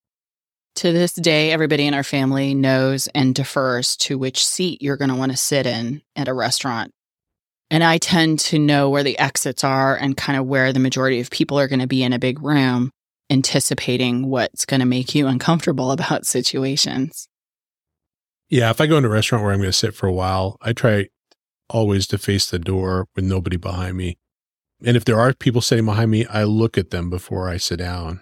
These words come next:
Speaker 2: And I watch people as they come in and out the door. Do they look pissed off? Do they look, like, normal? Do we make eye contact and doesn't look happy? If any of those things happen, I watch 'em. Now, after retirement, I'm more relaxed.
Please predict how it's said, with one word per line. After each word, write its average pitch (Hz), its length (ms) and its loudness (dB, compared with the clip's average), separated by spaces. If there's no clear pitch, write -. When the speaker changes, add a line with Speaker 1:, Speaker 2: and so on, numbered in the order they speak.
Speaker 2:
And 98 160 -6
I 104 60 0
watch 123 260 2
people 110 220 2
as 101 80 2
they 104 80 2
come 104 220 0
in 98 100 2
and 98 80 0
out 95 140 -2
the - 80 -6
door. 107 480 0
Do 117 80 0
they 95 140 0
look 107 220 2
pissed - 280 0
off? 101 380 2
Do - 80 -2
they 85 140 -4
look, 90 260 -4
like, 90 220 -8
normal? 101 760 2
Do 110 120 2
we 104 80 4
make 98 220 0
eye 107 140 2
contact 107 760 0
and 92 280 -4
doesn't 104 220 -2
look 95 120 -2
happy? 98 560 0
If - 180 -4
any 107 100 4
of 101 60 2
those 101 160 2
things 95 260 -2
happen, 90 280 -2
I 82 80 -4
watch 82 400 -8
'em. 85 180 -8
Now, 120 380 2
after 101 220 0
retirement, 101 420 -2
I'm 117 80 0
more 113 220 4
relaxed. 90 680 -4